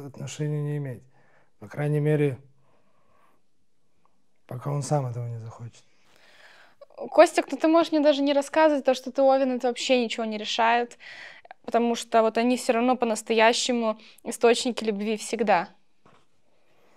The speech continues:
Speaker 1: Единственное, что в жизни получается, это расположить к себе людей, чтобы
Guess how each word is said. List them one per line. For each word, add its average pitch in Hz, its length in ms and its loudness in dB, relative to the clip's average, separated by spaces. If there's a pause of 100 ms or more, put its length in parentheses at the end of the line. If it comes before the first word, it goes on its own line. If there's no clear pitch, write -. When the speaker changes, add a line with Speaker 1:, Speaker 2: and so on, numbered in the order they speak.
(1200)
Speaker 1:
Единственное, 170 580 6
что 151 640 4
в 131 120 -10
жизни 147 380 0
получается, 156 640 2
это 139 140 -8
расположить 139 600 -2
к - 60 -12
себе 143 300 -2
людей, 139 420 0 (380)
чтобы 135 720 -6